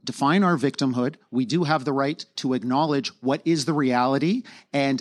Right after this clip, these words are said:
the new manifestations of anti-Semitism here today. And by even, quite frankly, hearing comments by Laith Marouf, who was this individual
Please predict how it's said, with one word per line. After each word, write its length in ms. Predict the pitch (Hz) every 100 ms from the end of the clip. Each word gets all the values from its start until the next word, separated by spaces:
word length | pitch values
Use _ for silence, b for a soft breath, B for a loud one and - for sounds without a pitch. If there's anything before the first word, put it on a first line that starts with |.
| 120
the 100 | 131
new 220 | 135 170
manifestations 800 | 185 165 165 143 - 147 - 131
of 80 | 120
anti-Semitism 880 | 131 127 - 139 139 147 123 131 123
here 180 | - 135
today. 440 | 123 120 120 117 117 B B -
And 300 | 156 151 147
by 340 | 151 151 156 -
even, 260 | 214 220
quite 200 | - 165
frankly, 420 | - 165 151 151
hearing 300 | 127 185 175
comments 480 | 147 139 160 143 123
by 440 | - 117 123 127 120 B
Laith 340 | - 135 202 156
Marouf, 540 | 151 135 165 123 - -
who 80 |
was 160 | 143 139
this 160 | 135 -
individual 760 | 208 135 170 135 131 120 160